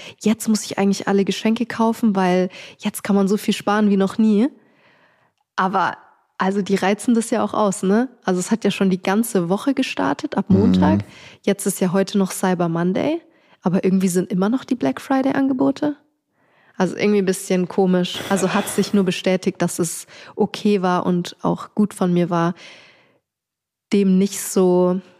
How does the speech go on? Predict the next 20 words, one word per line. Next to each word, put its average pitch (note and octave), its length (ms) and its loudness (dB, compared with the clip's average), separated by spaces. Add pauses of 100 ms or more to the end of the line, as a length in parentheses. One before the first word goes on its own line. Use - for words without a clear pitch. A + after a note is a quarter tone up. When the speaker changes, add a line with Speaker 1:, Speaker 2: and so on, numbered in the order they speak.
(680)
Speaker 1:
wie - 60 -16
soll F#3 120 0
ich - 80 -6
sagen, F3+ 320 0
sich F3+ 240 -2
zu - 160 -4
beugen F#3+ 520 2
und F3 280 -2
so F3+ 240 0
schwach - 340 -6
zu - 180 -6
werden F3 260 0
und - 120 -6
einfach F3+ 280 -2
zu - 180 -6
bestellen. F3+ 420 -2
Einfach - 380 -4
weil F#3 300 2
grad E3+ 260 -4
was F3 280 -4